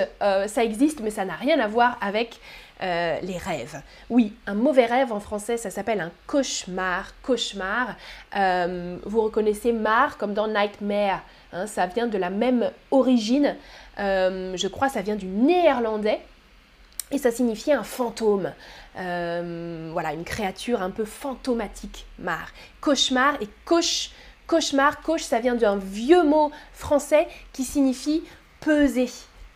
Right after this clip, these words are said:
appuyer. Donc quelque chose qui nous appuie, qui nous opprime. Voilà, cauchemar.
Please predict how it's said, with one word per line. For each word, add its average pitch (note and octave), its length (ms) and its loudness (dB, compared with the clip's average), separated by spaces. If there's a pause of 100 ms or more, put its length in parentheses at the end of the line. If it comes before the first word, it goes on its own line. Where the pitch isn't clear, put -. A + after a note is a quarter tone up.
(100)
appuyer. C4+ 760 0 (220)
Donc A3+ 220 0
quelque D4 260 2
chose D#4 280 -2
qui C#4 120 -2
nous C4+ 220 2 (440)
appuie, C4 400 -4
qui C4 120 -4
nous A3 240 0
opprime. G#3+ 640 -4 (400)
Voilà, E3+ 280 -4 (380)
cauchemar. - 640 -4